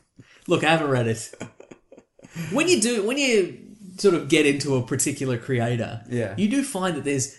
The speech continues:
Speaker 1: especially if they've been established a while, there's this huge backlog of, like, weird, obscure
Speaker 2: Mm.
Speaker 1: bits and pieces
Speaker 2: Well, yeah,
Speaker 1: that
Speaker 2: I've, I've kind of picked out the main ones
Speaker 1: Yeah,
Speaker 2: kinda
Speaker 1: like,
Speaker 2: here.
Speaker 1: Warren Ellis has a,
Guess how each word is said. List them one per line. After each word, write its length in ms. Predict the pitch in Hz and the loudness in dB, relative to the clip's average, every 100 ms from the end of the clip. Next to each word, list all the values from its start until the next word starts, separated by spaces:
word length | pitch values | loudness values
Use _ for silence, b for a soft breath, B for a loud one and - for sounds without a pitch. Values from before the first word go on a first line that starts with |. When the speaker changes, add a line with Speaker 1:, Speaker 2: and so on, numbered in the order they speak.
| - | -4
Speaker 1:
especially 400 | 165 202 190 170 | -2 0 2 0
if 60 | |
they've 120 | 156 | 0
been 120 | 139 131 | -2 -2
established 440 | - 135 139 - | -2 -2 -2 -4
a 40 | |
while, 160 | 131 117 | -2 -2
there's 160 | 156 175 | -4 -4
this 160 | 196 - - | -4 -4 -2
huge 280 | 269 202 | -4 -4
backlog 480 | - 151 165 143 131 | -4 -4 -4 -2 -2
of, 120 | 127 | -2
like, 180 | 120 120 | -4 -6
weird, 400 | 131 127 139 135 131 | -6 -4 -2 0 0
obscure 800 | 120 - - 143 135 120 110 110 _ | -2 -4 -2 0 2 2 0 -6 _
Speaker 2:
Mm. 280 | 135 147 123 | -2 0 2
Speaker 1:
bits 240 | 147 135 - | 0 0 -2
and 160 | 135 | -4
pieces 300 | 127 139 131 151 | -2 -2 0 4
Speaker 2:
Well, 80 | |
yeah, 140 | 165 147 | 6 6
Speaker 1:
that 140 | 139 | 6
Speaker 2:
I've, 60 | 123 | 2
I've 60 | 156 | 0
kind 140 | 196 | -2
of 60 | 170 | -2
picked 160 | 156 | -4
out 100 | 139 | -4
the 80 | 117 | -2
main 340 | 113 110 117 | -2 -2 -2
ones 320 | 117 107 110 135 | -4 -6 -4 -2
Speaker 1:
Yeah, 140 | 160 | 0
Speaker 2:
kinda 160 | 120 117 - | -2 -4 -4
Speaker 1:
like, 100 | 180 | -2
Speaker 2:
here. 80 | 208 | 0
Speaker 1:
Warren 200 | 240 160 | 2 2
Ellis 280 | 165 160 | 2 0
has 160 | 156 135 | 0 0
a, 240 | 123 120 | 0 -2